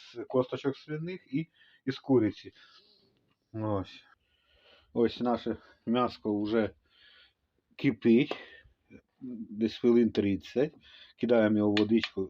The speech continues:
і доводимо до кип-, до, до кипіння. І коли воно закипіло, ще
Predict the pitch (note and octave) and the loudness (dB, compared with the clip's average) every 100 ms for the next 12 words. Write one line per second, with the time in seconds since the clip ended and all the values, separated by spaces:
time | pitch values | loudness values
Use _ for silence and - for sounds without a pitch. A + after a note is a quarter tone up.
0 | G#2+ A2+ G#2+ A2+ G#2 G2 G2+ - F#2 G2 | -2 0 2 2 2 -2 -4 -4 -10 0
1 | G#2 G#2 G2 G2+ G2+ C#3+ D#3 E3 A2+ A2 | 4 4 2 -2 -2 -2 0 0 -2 -2
2 | A2+ G#2+ G2+ G2 G#2 C#3+ B2 - | 0 0 -2 -6 -8 -2 -2 -2